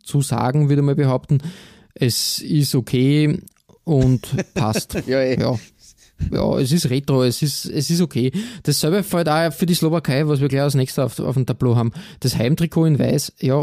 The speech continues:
Speaker 1: okay. Äh.
Speaker 2: <laughs> Nix, äh, ich meine, die Blitze oder das Ding auf der Seite in der, in der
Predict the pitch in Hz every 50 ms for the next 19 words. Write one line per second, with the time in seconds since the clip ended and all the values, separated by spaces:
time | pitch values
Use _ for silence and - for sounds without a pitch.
0 | - - - 139 - - 143 139 139 117 117 - _ _ _ - - 135 131 131
1 | 120 110 - _ - - - - 247 214 - - - - - - - - 113 123
2 | 135 135 - - - - - - 127 120 127 120 110 120 127 131 123 120 123 117
3 | 117 127 123 - - 151 143 120 117 113 113 110 120 110 - - 127 135 135 123
4 | 117 120 113 - 104 92 110 - - 139 135 135 123 120 117 120 117 110 113 110
5 | 113 113 113 113